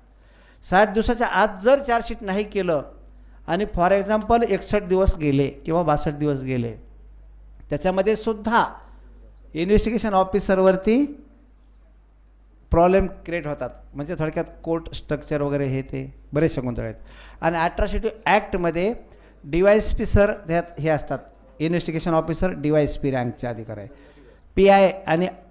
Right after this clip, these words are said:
खाली ते इन्व्हेस्टिगेशन अॅट्रॉसिटीचं नाही, फक्त आम्ही एफआयआर करतो, परंतु इन्व्हेस्टिगेशनचे पॉवर्स डीवायएसपींना आहेत. त्याच्यामुळे कायद्यामध्ये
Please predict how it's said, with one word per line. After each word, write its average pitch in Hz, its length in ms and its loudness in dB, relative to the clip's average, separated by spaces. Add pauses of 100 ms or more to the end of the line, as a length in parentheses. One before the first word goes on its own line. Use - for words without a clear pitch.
(280)
खाली 180 300 0 (360)
ते 160 60 -2
इन्व्हेस्टिगेशन 160 640 -2
अॅट्रॉसिटीचं 147 500 -6
नाही, 135 180 -4 (100)
फक्त 151 200 -8
आम्ही 170 220 -4
एफआयआर 185 320 -4
करतो, 190 760 -4 (440)
परंतु 196 220 2
इन्व्हेस्टिगेशनचे 202 720 2
पॉवर्स 208 520 2 (560)
डीवायएसपींना 143 720 0
आहेत. 90 160 -18 (800)
त्याच्यामुळे 214 460 0 (280)
कायद्यामध्ये 233 520 0